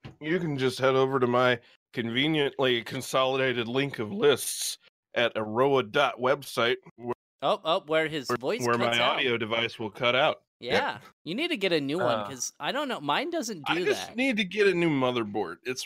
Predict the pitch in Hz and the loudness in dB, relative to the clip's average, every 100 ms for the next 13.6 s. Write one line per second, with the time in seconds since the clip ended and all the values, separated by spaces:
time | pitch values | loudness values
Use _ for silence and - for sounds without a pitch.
0 | - 131 127 147 143 120 101 76 90 - | -2 -2 -2 -2 0 0 -4 -10 -14 -12
1 | - 113 113 - 101 113 131 147 131 107 | -2 0 0 -2 -4 0 2 2 2 0
2 | - 98 92 - - 110 104 104 - 143 | -4 -8 -10 -14 -18 -14 -12 -10 -6 -2
3 | 147 147 135 127 147 143 135 135 127 123 | 0 2 0 0 0 -2 -6 -6 -6 -10
4 | 123 - - 147 147 151 143 131 120 117 | -18 -20 -6 0 2 2 2 2 4 2
5 | 113 - 123 139 156 170 170 208 196 165 | 0 -6 -2 2 4 4 2 2 4 4
6 | 156 160 151 156 151 143 143 135 131 - | 4 0 0 0 2 4 4 4 0 -8
7 | - 117 117 131 127 - 143 139 143 147 | -12 -4 0 0 -2 -2 0 4 4 4
8 | - - 151 151 151 156 190 196 160 - | -2 -6 0 0 0 -2 0 2 0 -2
9 | 107 117 120 - 113 98 - 90 92 - | 0 2 2 -2 -6 -6 -8 -12 -12 -16
10 | _ 175 - 302 - 226 - 202 190 247 | _ -4 -2 0 0 0 0 0 0 0
11 | 190 113 104 110 - - 117 117 113 110 | 0 -2 -4 -8 -18 -6 0 2 2 0
12 | 104 107 107 - - _ - 117 139 143 | -4 -10 -14 -18 -20 _ -4 0 2 2
13 | 139 - 160 147 143 | 0 0 0 0 0